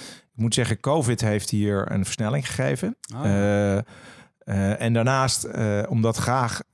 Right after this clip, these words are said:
Speaker 1: klanten toch eigenlijk zelf in control wilden zijn. Weet je, ik wil zelf me, mijn producten vastpakken. Ik wil niet dat er iemand anders aan zit. Ik wil het zelf in de tas doen. Ik wil, eh, totale controle hebben van, van mijn eigen klantenreis. Eh, en daarnaast gaf het ons ook de, de kans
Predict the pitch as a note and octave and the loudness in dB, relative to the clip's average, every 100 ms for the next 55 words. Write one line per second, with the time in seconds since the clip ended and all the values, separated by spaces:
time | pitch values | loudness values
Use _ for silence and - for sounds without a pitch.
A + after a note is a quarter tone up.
0 | _ - C3 A#2+ - A#2+ - C3 B2+ A2+ | _ -2 0 -2 -4 -6 -2 -2 -2 -4
1 | - B2 B2+ G#2+ - A#2 - F2+ A#2+ C3+ | -2 0 0 -2 -6 -6 -6 -4 -2 -2
2 | C3 B2+ G#2+ A2+ D3 F#3 G3+ F#2+ B2+ B2 | -2 -2 0 0 -2 -4 -6 -6 -4 -4
3 | A2+ G#2 G#2+ G2 A2+ B2 A#2+ A2+ G#2+ G2+ | -4 -4 -4 -2 -2 -2 -2 0 0 -2
4 | - - _ _ G#2+ G2+ A2 G#2+ G2+ - | -8 -20 _ _ -10 -6 -2 -2 -4 -4
5 | A2 G2+ - F#2+ - F#2+ F#2+ G2+ A2 B2 | -2 -4 -4 -8 -6 -8 -4 0 0 0
6 | A#2 - A#2+ G2+ G#2+ G2+ F#2+ F#2+ F#2+ F#2 | -4 -4 -2 -2 -2 -2 0 -2 -2 -4
7 | G2+ F2 G2+ - A2+ A#2+ A#2+ G#2 - G2 | -6 -6 -6 -2 -2 0 -2 -2 -2 -4
8 | - F#2 F#2+ G2 G2 F#2+ F#2 F2+ F2+ F#2+ | -2 -2 -2 -2 -4 -2 -2 -4 -6 -8
9 | - A2 G#2+ G2+ F#2 G#2+ F#2+ F#2 F2+ E2 | -8 -6 -6 -8 -6 -4 -2 -2 -2 -4
10 | G2+ F2+ - - F2+ E2+ F2+ A2 A#2 A#2+ | -4 -2 -4 -6 -4 -2 -2 -2 -4 -4
11 | A2 G#2+ G#2+ D#3 - - - - - - | -2 0 0 -2 -6 -10 -18 -18 -16 -16
12 | - _ _ G#2+ G#2 G#2 A2+ A2 B2+ C3+ | -16 _ _ -2 0 2 0 2 4 2
13 | B2 - - A#2 A#2 A2 G#2+ - A#2+ C3 | 2 -2 -4 -2 0 0 -2 0 -2 0
14 | - G#2+ - G2+ G2 F#2+ F#2+ F#2+ - D#3 | 0 -2 -2 -2 0 0 0 -4 -2 -2
15 | A#2 A2+ | 0 -2